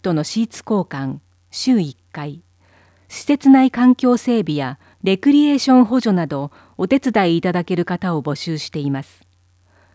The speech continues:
ご興味のある方はお問い合わせください。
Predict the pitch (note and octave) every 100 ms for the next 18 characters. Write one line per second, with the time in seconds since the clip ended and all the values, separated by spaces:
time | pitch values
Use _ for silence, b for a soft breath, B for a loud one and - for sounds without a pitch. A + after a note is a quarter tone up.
0 | _ _ G3 F#3+ D4+ D4+ C4 G3+ F#3+ F#3+
1 | F#3 E3+ E3+ D3 C#3 E3 G3 F#3+ F3+ F3
2 | F3 E3+ D#3+ - D#3